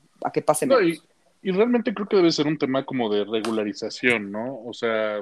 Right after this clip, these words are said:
Speaker 2: en, en el sentido de, por ejemplo, tú tienes países como Holanda, que sí, que sí está permitido el, el ejercicio de la prostitución, pero está regulado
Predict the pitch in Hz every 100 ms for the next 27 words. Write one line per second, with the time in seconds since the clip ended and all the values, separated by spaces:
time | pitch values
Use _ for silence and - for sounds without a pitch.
0 | - - 175 165 156 139 143 131 165 165
1 | 147 123 139 135 156 160 165 - 135 131
2 | 123 139 131 - 113 110 107 117 131 131
3 | 135 139 - - 131 127 123 - - 131
4 | 131 - 127 123 131 120 107 - 117 120
5 | 117 107 104 104 104 110 110 104 98 107
6 | 113 120 113 98 - 123 120 139 147 131
7 | 123 135 131 107